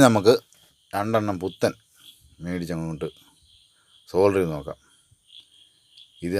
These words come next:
ആദ്യം മോളിൽ ഫിറ്റ്, ഫിറ്റ് ചെയ്ത് നോക്കേണ്ടതായിരുന്നു. സത്യത്തിൽ ഈ വീഡിയോ എടുത്തിട്ട് സൗണ്ട് കൊടുക്കുന്നതുകൊണ്ടേ മൊബൈലിനകത്തൊക്കെയല്ലേ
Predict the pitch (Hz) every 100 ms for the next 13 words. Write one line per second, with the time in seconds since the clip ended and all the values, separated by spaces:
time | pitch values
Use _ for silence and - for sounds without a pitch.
0 | 92 98 113 117 95 90 90 101 120 95
1 | 87 - 82 - 104 90 80 82 90 76
2 | 69 71 73 76 90 90 95 95 - 85
3 | 82 87 104 113 104 87 92 92 87 87
4 | 95 95 85 85 85 80 76 73 _ _
5 | _ _ _ _ _ _ 82 80 85 98
6 | 98 87 76 76